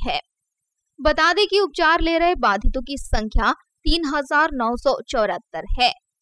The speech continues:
तो वहीं अब तक पाँच हजार छह सौ नब्बे बाधित ठीक होकर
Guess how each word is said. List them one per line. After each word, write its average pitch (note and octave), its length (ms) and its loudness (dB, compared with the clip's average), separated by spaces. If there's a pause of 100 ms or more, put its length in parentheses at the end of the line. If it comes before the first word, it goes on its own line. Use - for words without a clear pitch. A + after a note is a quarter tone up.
(120)
तो A3 100 -2
वहीं A3 320 -6 (100)
अब F#3+ 80 -6 (180)
तक A#3+ 160 2 (560)
पाँच D4+ 300 0
हजार F4+ 280 0 (100)
छह D4+ 220 -4
सौ D#4+ 240 -4
नब्बे A#3 500 -2 (100)
बाधित F3+ 520 -2 (300)
ठीक G#3 140 -6 (120)
होकर A3+ 320 -2